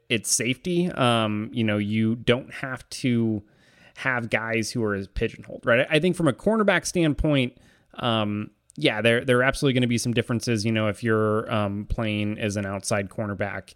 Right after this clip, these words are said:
in cover three versus cover four, um, or, or cover six, which are kinda like the main zone coverages that the forty-niners have,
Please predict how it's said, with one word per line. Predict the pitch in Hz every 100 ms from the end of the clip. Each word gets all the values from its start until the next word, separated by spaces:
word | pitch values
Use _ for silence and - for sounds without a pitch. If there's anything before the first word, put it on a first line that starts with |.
| _ _ _
in | - 107 196
cover | 190 104 - -
three | - 185 180 165 135
versus | 113 107 - 92
cover | - 107 101
four, | - 127 113 110 107 - - _
um, | - 110 104 104 98
or, | 110 104 107
or | 107
cover | 98 113 101
six, | - 110 -
which | 107
are | 107
kinda | - 110
like | 101 98
the |
main | 107 104 104 101
zone | 95 104 101
coverages | 95 110 101 95 101
that | 92 98
the | 98
forty-niners | 110 104 98 101 92
have, | 92